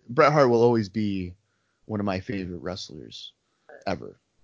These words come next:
I mean, there's, there's just not a match where I sit down and it's Bret Hart and I'm like, "Wow, that was awful." You know, there's usually some redeeming quality to it. Um, screw Bill Goldberg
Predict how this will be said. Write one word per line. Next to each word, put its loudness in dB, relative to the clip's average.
I -14
mean, -6
there's, -4
there's -4
just -6
not 0
a 0
match -4
where 0
I 2
sit -4
down -4
and -8
it's -10
Bret -2
Hart -2
and -6
I'm -8
like, -12
"Wow, -8
that -6
was -14
awful." -18
You -10
know, -6
there's -4
usually -2
some -2
redeeming -6
quality -2
to -6
it. -4
Um, -8
screw 2
Bill 4
Goldberg 2